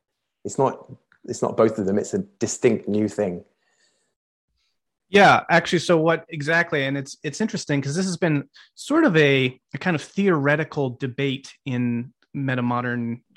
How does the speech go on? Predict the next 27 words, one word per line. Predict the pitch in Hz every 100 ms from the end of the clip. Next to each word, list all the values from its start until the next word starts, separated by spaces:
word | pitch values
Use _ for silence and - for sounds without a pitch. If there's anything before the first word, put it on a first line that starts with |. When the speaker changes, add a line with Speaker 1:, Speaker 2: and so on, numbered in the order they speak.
| -
Speaker 2:
uh, | 131 117
discussions, | 120 123 - 123 - 110 -
right? | 131 123 135
Because | 147 135 143
the | 147 147 147
initial | 156 196 - 190
formulation | - 165 147 135 131 131 131
of | 120 120 _ - - -
metamodernism | 135 127 127 123 123 123 127 120 117
from | 139 120
the |
cultural | - 190 151 117
theorists, | 131 120 117 -
the | 120
Dutch | 127 -
cultural | 139 135 131
theorists, | 127 131 123 123 - -
um, | 123 117 113 117 - _ _ _
you | 123
know, | 117
Tim | 127 123
Vermeulen | 123 120 117 117
and | 113 110 120
Robin | 120 117
van | 113 117
den | 117
Akker, | 113 - 117